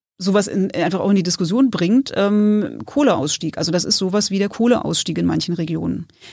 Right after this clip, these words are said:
Also wenn man es jetzt mal vergleicht, wir haben Vorpommern. Vorpommern ist ein Landstrich Nordostdeutschland, jetzt nicht so wahnsinnig strukturreich irgendwie,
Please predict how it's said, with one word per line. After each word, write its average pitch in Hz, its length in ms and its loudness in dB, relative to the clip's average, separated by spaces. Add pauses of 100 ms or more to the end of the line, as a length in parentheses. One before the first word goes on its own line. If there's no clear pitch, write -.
Also 175 160 2
wenn 196 60 4
man 214 80 6
es 214 80 2
jetzt 214 140 -2
mal 190 120 2
vergleicht, 185 640 2
wir 190 140 4
haben 175 140 4
Vorpommern. 254 580 0 (380)
Vorpommern 233 400 2
ist - 120 0
ein 208 60 0
Landstrich 226 640 0
Nordostdeutschland, 220 960 0
jetzt 180 180 0
nicht 190 100 0
so 180 120 0
wahnsinnig 185 380 0
strukturreich 226 680 0
irgendwie, 208 480 0